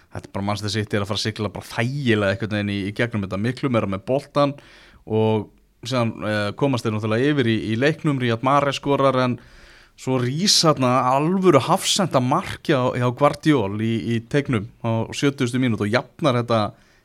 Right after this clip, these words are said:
eitt eitt. Áhugavert að Manchester City gerir ekki breytingu í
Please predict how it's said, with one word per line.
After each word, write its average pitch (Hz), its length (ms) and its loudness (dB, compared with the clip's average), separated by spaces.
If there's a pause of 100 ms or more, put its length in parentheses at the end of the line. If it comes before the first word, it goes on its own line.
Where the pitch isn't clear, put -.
(220)
eitt 147 260 0
eitt. 135 320 2 (600)
Áhugavert 147 760 4
að 139 240 4
Manchester 139 320 -2
City 143 220 -4
gerir 151 260 0
ekki 143 160 -2
breytingu 196 580 0
í 127 200 -2